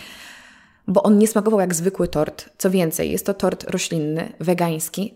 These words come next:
a nawet najwięksi sceptycy w moim życiu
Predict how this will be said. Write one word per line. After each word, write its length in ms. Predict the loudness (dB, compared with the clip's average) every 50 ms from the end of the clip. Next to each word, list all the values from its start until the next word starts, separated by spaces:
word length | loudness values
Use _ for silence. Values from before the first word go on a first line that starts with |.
| _ -6
a 240 | -4 -4 -2 -4 -2 0
nawet 400 | 2 2 2 2 0 -2 -2 -2
najwięksi 800 | -2 -2 -2 0 0 0 0 0 -2 -2 -4 -4 -6 -8 -10 _ -12
sceptycy 720 | -12 -10 -6 -6 -8 -8 -4 -4 -4 -2 -2 -2 -4 -4 -4
w 80 | -4 -4
moim 260 | -4 -2 -2 -2 -4
życiu 380 | -4 -4 -6 -4 -6 -6 -6